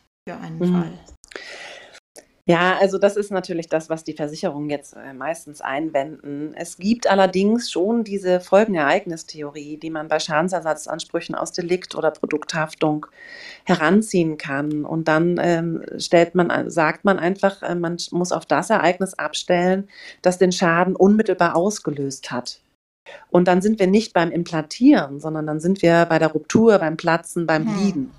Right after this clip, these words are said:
Speaker 2: ne?
Speaker 1: Mhm.
Speaker 2: Und wann trat die Symptomatik, äh, massivst auf?
Speaker 1: Mhm.
Speaker 2: Und, äh, das ist in jedem Fall, ähm, wenn man das, äh, wenn man darauf abstellt, und, und das ist ja auch in der Realität bei den Frauen ja meistens so,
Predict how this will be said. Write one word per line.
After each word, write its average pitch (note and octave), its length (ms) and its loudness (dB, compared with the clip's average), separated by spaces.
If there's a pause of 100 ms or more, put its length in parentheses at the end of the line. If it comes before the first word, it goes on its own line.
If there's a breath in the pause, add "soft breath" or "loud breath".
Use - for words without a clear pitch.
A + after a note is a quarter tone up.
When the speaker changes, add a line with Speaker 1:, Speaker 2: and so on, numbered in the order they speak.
Speaker 2:
ne? E3+ 180 -12
Speaker 1:
Mhm. G3+ 160 -6 (460 loud breath)
Speaker 2:
Und E3+ 220 4
wann E3+ 220 2
trat F3 260 0
die F#3+ 60 0
Symptomatik, E3 960 -6
äh, C#3 340 -4
massivst C#3+ 560 -4
auf? A#2+ 480 2 (380 loud breath)
Speaker 1:
Mhm. F#3+ 100 -2
Speaker 2:
Und, E3+ 300 4
äh, E3+ 340 8
das F3 240 2
ist G3+ 160 -4
in F#3 120 -2
jedem G3+ 280 -2
Fall, F#3+ 460 4
ähm, F#3 400 -6
wenn F3 100 -6
man F3 140 -6
das, E3+ 240 -8
äh, D#3+ 420 -10
wenn F3 100 -10
man E3+ 120 -8
darauf E3 300 -2
abstellt, G3 640 2
und, E3 200 -12
und C3+ 140 -16
das D#3+ 100 -12
ist G#3+ 140 -4
ja - 220 2
auch D#3+ 160 -2 (800)
in A3 120 8
der G3 160 6
Realität E3 640 -6
bei C#3+ 160 -6
den D3+ 160 -10
Frauen D3+ 380 0
ja D3 120 -4
meistens C#3 540 -6
so, A2+ 240 -8